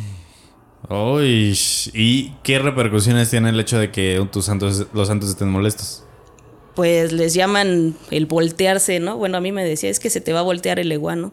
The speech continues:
Speaker 2: Que es mi padre. Entonces, "Se te va a voltear el eguá y si se enoja, aguas, ¿eh? Y te cierra los caminos", y, y sí hubo un momento en el que sí la pasé medio mal. En la preparatoria, en la universidad, todo eso.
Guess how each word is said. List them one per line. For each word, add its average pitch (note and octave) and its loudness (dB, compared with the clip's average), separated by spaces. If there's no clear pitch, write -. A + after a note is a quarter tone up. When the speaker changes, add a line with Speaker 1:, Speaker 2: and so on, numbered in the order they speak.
Speaker 2:
Que E3 -4
es D#3 -2
mi D3+ 0
padre. D#3+ -4
Entonces, D#3 -4
"Se - -6
te D#3+ -2
va F3 2
a G#3+ 0
voltear B3 -2
el A3+ 0
eguá G3+ -2
y C#4 -2
si F3 0
se D#3+ 0
enoja, G3+ -2
aguas, D#3+ -2
¿eh? G#3 -4
Y A#2+ -4
te D#3+ -6
cierra G#3 -4
los E3+ -2
caminos", A3+ -4
y, D3+ -8
y D3+ -8
sí A3 -2
hubo D4 0
un G3+ 0
momento E3+ -2
en A3 -2
el D#3+ -6
que D#3 -6
sí - -4
la D#3+ -8
pasé - -8
medio D3+ -6
mal. - -10
En F3+ -4
la D#3+ -4
preparatoria, C#3 -8
en D3 -4
la D3 -6
universidad, - -10
todo D3+ -4
eso. D#3+ -8